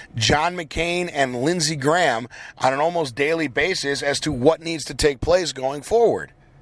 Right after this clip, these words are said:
That's the stuff that's just disturbing as shit, that we find ourselves having to have arguments with people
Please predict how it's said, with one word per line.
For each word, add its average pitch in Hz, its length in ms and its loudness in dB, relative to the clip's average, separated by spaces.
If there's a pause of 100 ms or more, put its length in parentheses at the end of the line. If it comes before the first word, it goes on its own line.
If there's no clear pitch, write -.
(720)
That's 180 460 4
the 160 80 -6
stuff 151 360 4
that's 131 280 -4
just 139 300 -4
disturbing 170 800 0
as 113 180 -2
shit, - 560 0 (1080)
that 160 440 4 (1200)
we 151 260 2
find 185 400 2
ourselves 165 460 2
having 160 260 0
to 147 80 -2
have 139 200 2
arguments 147 580 0
with 113 160 -10
people 110 440 -2